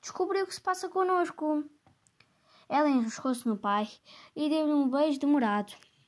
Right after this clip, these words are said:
Agora, o pai também já sabia. "Estamos apaixonados!" E voltaram a dar um beijo, bem alto lá no céu. "O quê?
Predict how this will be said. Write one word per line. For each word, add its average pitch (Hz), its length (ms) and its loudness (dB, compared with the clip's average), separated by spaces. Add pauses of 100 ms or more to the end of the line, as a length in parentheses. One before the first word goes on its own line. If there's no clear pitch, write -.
(640)
Agora, 320 520 2 (120)
o 339 60 -8
pai 339 240 0
também 240 260 0
já 240 120 2
sabia. 202 480 -2 (440)
"Estamos 508 420 0
apaixonados!" 466 1400 2 (560)
E 240 80 -6
voltaram 233 500 2
a 233 60 6
dar 226 220 2
um 208 100 0
beijo, 196 400 -10 (140)
bem 254 580 -2
alto 247 340 -2
lá 214 120 -4
no 208 120 -6
céu. - 280 -12 (3000)
"O 269 100 -10
quê? 359 400 -2